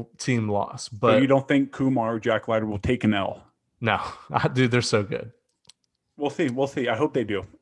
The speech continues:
Speaker 2: Just
Speaker 1: And
Speaker 2: for
Speaker 1: I
Speaker 2: the, just for the sake of the sport.
Speaker 1: Right. And I like being the contrarian guy. I like looking at things the opposite, like, oh, you know, somebody could beat them. Somebody, and I'm just, I'm done with it, man. It's just, it's not worth wasting my energy. I don't think any team beats them this year.
Speaker 2: No, I hear you. I hear you because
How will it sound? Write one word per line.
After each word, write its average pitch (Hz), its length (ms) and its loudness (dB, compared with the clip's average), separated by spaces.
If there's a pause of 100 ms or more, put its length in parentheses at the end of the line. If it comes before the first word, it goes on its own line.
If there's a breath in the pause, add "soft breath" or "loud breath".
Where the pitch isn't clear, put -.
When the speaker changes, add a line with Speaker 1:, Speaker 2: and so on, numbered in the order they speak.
(100)
Speaker 2:
Just 147 200 2
Speaker 1:
And 135 80 4
Speaker 2:
for 151 240 2
Speaker 1:
I - 60 -20
Speaker 2:
the, - 80 -10
just 165 220 6
for 165 100 2
the 139 80 4
sake 123 320 0
of 113 140 2
the 113 80 -2
sport. 98 360 -4
Speaker 1:
Right. 113 380 -8
And 147 140 2
I 180 100 6
like 165 320 6
being 139 180 4
the 123 60 0
contrarian 117 640 0
guy. 101 260 -2
I 120 140 4
like 139 220 4
looking 135 280 2
at 127 120 -2
things 123 320 -2
the 120 80 4
opposite, 120 400 2
like, 113 160 2
oh, 131 180 8
you 120 140 2
know, 117 80 2
somebody 170 360 2
could 135 160 -2
beat 143 200 -2
them. 123 100 0
Somebody, 127 260 -4 (140)
and 127 140 -4
I'm 131 180 4
just, 135 400 -2
I'm 113 160 2
done 113 220 2
with 107 120 -4
it, - 80 -4
man. 107 280 -4
It's 113 180 -8
just, 117 340 -12
it's 117 220 -4
not 110 200 2
worth 110 220 0
wasting 113 360 -2
my 110 100 0
energy. 107 320 -4
I 110 120 2
don't 135 180 4
think 120 200 0
any 117 160 -2
team 113 220 -2
beats 117 240 -2
them 104 120 -4
this 101 180 -6
year. 101 180 -6 (540)
Speaker 2:
No, 113 200 -2
I 120 140 -2
hear 117 160 0
you. 101 160 -2
I 107 80 2
hear 107 180 0
you 95 140 -2
because 107 420 -2